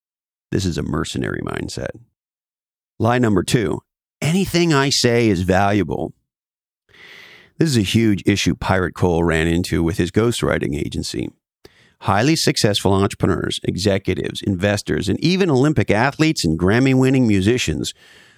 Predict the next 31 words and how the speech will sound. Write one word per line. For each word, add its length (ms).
would 140
sign 400
on 320
looking 380
to 80
position 480
themselves 480
as 140
thought 320
leaders, 520
only 300
to 100
show 680
up 220
to 100
their 200
call 440
and 160
basically 400
have 140
nothing 240
to 80
say. 380
How 140
do 40
you 60
become 280
an 60
effective 400
thought 320
leader? 320